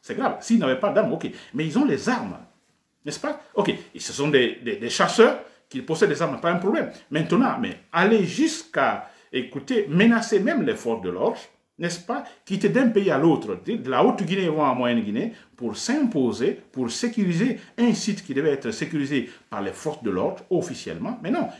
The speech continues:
et aller jusqu'à Conakry dans la capitale, en fait, euh, entrer dans un tribunal, menacer les juges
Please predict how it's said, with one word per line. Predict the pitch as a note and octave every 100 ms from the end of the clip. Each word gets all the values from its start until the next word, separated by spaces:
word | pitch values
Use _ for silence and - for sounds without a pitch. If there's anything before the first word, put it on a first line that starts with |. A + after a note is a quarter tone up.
| -
et | D3
aller | A3+ A3+
jusqu'à | C#4 - C#3+
Conakry | D3 D3
dans | A#2
la | G#2
capitale, | B2 B2+ A2+ G#3+ - - _ - - - D3
en |
fait, | - B3 -
euh, | C3+ - - _ _ _ _
entrer | C4+ C#4+ A#3 D4+
dans | A#3+ G3
un | F#3+
tribunal, | E3 B2 G#2+ - -
menacer | E3 D4 B3 - G3
les | C#3 F#2+
juges | G#3+ - - - -